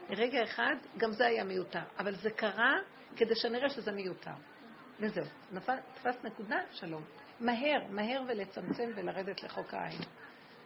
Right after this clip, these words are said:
לא להישאר ביש הרחב. כי זה עושה כאבים, אני לא מסוגלת לסבול טיפת כאב. אין יכולת לעמוד בשום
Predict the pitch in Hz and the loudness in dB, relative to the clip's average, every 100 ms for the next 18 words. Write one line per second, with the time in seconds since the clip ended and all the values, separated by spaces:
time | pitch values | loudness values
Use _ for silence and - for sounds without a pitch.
0 | - 202 208 262 302 - 233 202 175 180 | -10 -2 2 2 2 -2 -2 -2 0 0
1 | 180 185 - - 151 160 - 160 147 - | 0 0 -4 -6 -6 -6 -6 -6 -8 -16
2 | - - - - - - - - - - | -20 -20 -20 -20 -20 -20 -20 -20 -20 -20
3 | - - - - - - 151 160 - 196 | -20 -20 -20 -20 -18 -16 -12 -12 -8 -8
4 | - 196 185 190 - 160 175 170 - 180 | -2 -2 -2 -6 -8 -10 -10 -12 -10 -12
5 | - - 190 180 - - 170 - - 170 | -12 -12 -12 -12 -14 -12 -12 -10 4 4
6 | - - 247 311 - - - - - 175 | 4 2 4 4 -4 -14 -18 -16 -8 8
7 | - 208 214 220 - 175 170 185 185 170 | 8 8 4 -8 -8 -6 -4 -6 -8 -10
8 | - 202 | -8 -10